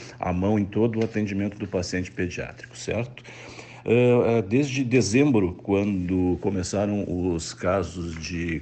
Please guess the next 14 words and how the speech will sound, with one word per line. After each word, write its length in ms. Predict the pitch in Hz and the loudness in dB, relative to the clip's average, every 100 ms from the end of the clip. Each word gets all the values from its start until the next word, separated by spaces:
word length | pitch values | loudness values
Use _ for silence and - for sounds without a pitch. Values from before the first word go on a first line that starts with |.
| - | -4
coronavírus 680 | 87 90 85 80 85 82 | -2 -2 -2 -4 -4 -4
na 120 | 82 90 | -6 -6
China, 340 | 87 - 110 | -6 -4 -4
se 140 | 123 - | -4 -4
percebeu 600 | - 110 - 104 101 123 - - - | -4 -2 -2 -2 -2 -4 -6 -16 -14
a 320 | - 92 90 85 | -4 0 2 0
rápida 680 | - 107 - 110 98 90 | 2 0 0 0 0 0
evolução 600 | 85 90 95 87 - 104 | -2 -2 -2 -2 -4 -4
da 80 | 101 | -2
doença, 360 | 90 92 95 87 | -2 -2 -2 -4
tanto 300 | - 107 113 | -6 -4 -4
individual 540 | 92 98 90 98 110 | -4 -4 -2 0 0
quanto 240 | 113 110 - | 0 -4 -2
coletivamente. 840 | 90 92 95 107 139 113 139 - | -2 0 -2 -2 -2 -2 -4 -8